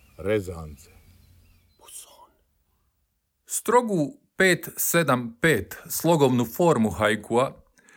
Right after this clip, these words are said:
Speaker 2: prilagođenu japanskom jeziku, često je nemoguće smisleno i skladno uklopiti u melodiju nekog drugog jezika, pa se haikui često prevode tako da se slogovna aritmetika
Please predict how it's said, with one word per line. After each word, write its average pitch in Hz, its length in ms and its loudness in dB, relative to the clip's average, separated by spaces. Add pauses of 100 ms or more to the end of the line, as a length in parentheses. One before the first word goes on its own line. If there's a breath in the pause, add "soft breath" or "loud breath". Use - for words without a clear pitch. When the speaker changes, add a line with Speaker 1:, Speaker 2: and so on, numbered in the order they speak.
(160 soft breath)
Speaker 2:
prilagođenu 147 680 4
japanskom 117 760 2
jeziku, 123 680 -4 (320)
često 226 360 2
je 165 60 2
nemoguće 151 640 2
smisleno 151 880 0
i 123 100 -2
skladno 139 880 0
uklopiti 127 680 -4
u 113 60 2
melodiju 113 640 -2
nekog 110 400 -2
drugog 98 520 -2
jezika, 82 540 -4 (380 loud breath)
pa 160 80 6
se 160 160 2
haikui 175 600 2
često 214 340 2
prevode 156 540 2
tako 147 280 2
da 127 120 0
se 120 200 -4
slogovna 123 880 0
aritmetika 110 960 -2